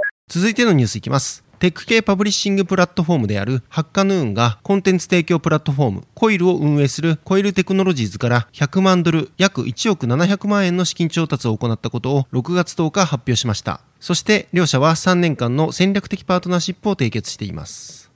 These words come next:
ハッカヌーンは主にテック系のニュースやブログ記事、開発者向けコンテンツなどを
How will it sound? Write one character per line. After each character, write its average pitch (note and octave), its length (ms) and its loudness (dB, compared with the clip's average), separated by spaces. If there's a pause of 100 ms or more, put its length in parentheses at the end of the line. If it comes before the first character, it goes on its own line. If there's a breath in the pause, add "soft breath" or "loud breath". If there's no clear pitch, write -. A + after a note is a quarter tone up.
ハ F3+ 100 -4
ッ F3 80 -4
カ G#3+ 100 0
ヌ A3+ 120 2
ー - 20 2
ン F3+ 80 4
は D#3 260 2
主 F3+ 240 2
に D3+ 160 2
テ - 140 2
ッ C3+ 100 2
ク - 160 -18
系 F3+ 220 2
の F#3 160 4
ニ E3+ 100 6
ュ E3+ 40 6
ー C#3+ 40 4
ス - 140 -4
や C3 200 2
ブ B2 120 0
ロ D3+ 100 0
グ D3+ 120 -2
記 C#3 120 -6
事、 G2 200 -8 (120)
開 F#3+ 160 4
発 G3 220 2
者 G3 100 0
向 F#3+ 100 0
け F3+ 120 -2
コ F#3 140 0
ン E3 60 -2
テ C#3+ 100 0
ン A#2+ 60 0
ツ A#2+ 140 -8
な B2+ 100 0
ど A#2+ 120 0
を D3+ 160 0